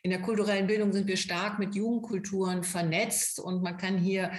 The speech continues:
im Bereich der Jugendkulturen vielfältige Bewegungen sehen, die alle auf diesen Suchbewegungen sind, von der Maker-Szene, Anonymous bis hin zu veganen, kulturellen Jugendgruppierungen. Fridays for Future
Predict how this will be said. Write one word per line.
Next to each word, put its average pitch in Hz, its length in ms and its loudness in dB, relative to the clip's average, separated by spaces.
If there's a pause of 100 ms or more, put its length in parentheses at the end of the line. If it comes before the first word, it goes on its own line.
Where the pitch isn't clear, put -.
(160)
im 190 200 2
Bereich 185 320 0
der 180 120 0
Jugendkulturen 190 800 0
vielfältige 202 640 -2
Bewegungen 185 720 2
sehen, 190 680 2
die 185 100 0
alle 208 320 4
auf 185 100 0
diesen 185 360 0
Suchbewegungen 175 920 0
sind, 196 300 2
von 202 160 2
der 170 100 2
Maker-Szene, 180 880 -2
Anonymous 185 680 2
bis 180 180 -2
hin 165 320 0 (260)
zu 170 440 0 (180)
veganen, 175 1200 0 (160)
kulturellen 165 880 0 (140)
Jugendgruppierungen. 202 1300 2
Fridays 190 640 2
for 196 120 -2
Future 202 760 0